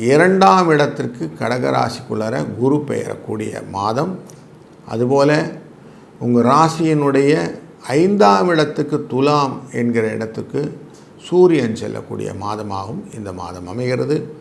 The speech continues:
ரொம்ப முக்கியமான இந்த நிகழ்வுகள் உங்கள் வாழ்க்கையிலே சில மாற்றங்களை ஏற்படுத்தும்.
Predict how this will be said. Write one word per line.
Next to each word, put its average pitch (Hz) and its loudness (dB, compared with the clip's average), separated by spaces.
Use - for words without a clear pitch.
ரொம்ப 104 -8
முக்கியமான 135 0
இந்த 113 -4
நிகழ்வுகள் 143 4
உங்கள் 156 4
வாழ்க்கையிலே 147 2
சில 117 -2
மாற்றங்களை 117 -4
ஏற்படுத்தும். 98 -12